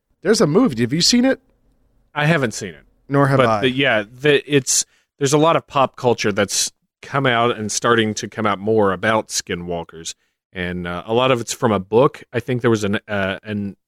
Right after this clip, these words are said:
Speaker 2: book in the eighties, and then, uh, the, the movie, like you said, and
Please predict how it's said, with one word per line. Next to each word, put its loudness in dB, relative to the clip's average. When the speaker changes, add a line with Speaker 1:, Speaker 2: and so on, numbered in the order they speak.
Speaker 2:
book -2
in 0
the -4
eighties, 0
and -4
then, 2
uh, -18
the, 0
the -2
movie, 0
like -2
you -18
said, 0
and -10